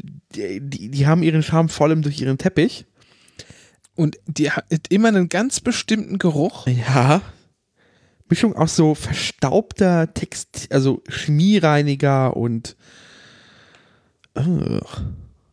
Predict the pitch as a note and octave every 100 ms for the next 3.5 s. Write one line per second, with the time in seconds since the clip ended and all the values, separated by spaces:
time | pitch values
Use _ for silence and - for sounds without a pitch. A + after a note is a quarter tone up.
0 | _ _ _ _ _ _ _ _ _ _
1 | _ - A#3 - G3+ G3+ F#3 G#3 - F#3+
2 | - A#3 C#4 C4 - - - - F#3+ G#2
3 | - _ - -